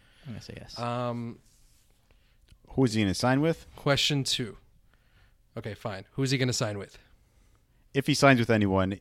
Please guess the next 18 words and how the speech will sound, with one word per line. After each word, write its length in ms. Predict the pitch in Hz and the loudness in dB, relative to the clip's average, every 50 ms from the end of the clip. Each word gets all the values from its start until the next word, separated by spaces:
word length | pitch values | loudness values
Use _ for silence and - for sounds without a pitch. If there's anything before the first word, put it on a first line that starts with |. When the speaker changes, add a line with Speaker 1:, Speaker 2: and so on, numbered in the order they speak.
| _ | _
Speaker 3:
he's 240 | - - 110 101 - | -10 -6 -6 -4 -2
gonna 220 | - 107 101 98 | -2 -2 -2 -2
be 360 | 87 90 92 92 90 90 87 90 | -2 -2 -2 -2 -2 -2 -4 -6
a 120 | 90 90 | -6 -6
backup 460 | 80 95 90 85 - - 90 85 - - | -2 -2 -2 -2 -2 -4 -6 -6 -6 -8
and 200 | - 90 87 87 87 | -10 -8 -8 -6 -6
maybe 500 | 90 90 90 82 85 85 85 82 82 - _ _ _ _ _ _ _ - | -6 -6 -6 -8 -10 -12 -12 -12 -14 -16 _ _ _ _ _ _ _ -6
with, 300 | - 95 92 87 82 - - - - - | -2 -2 -2 -2 -2 -8 -16 -18 -14 -10
like, 180 | 87 87 - - | -10 -10 -10 -10
the 60 | - | -16
forty-niners. 680 | - - - 98 90 90 82 82 78 78 80 80 76 - | -10 -6 -4 -4 -2 -4 -4 -6 -8 -8 -8 -8 -8 -6
They're 60 | 90 | -6
gonna 100 | 90 87 | -4 -2
draft 240 | 95 92 87 - 95 | -2 -2 -2 -2 -6
a 40 | |
rookie 360 | 85 85 87 82 - 87 82 80 | -6 -6 -6 -8 -8 -10 -10 -10
and 160 | 78 80 76 | -10 -10 -10
get 320 | - 90 85 - - - | -10 -10 -10 -12 -18 -20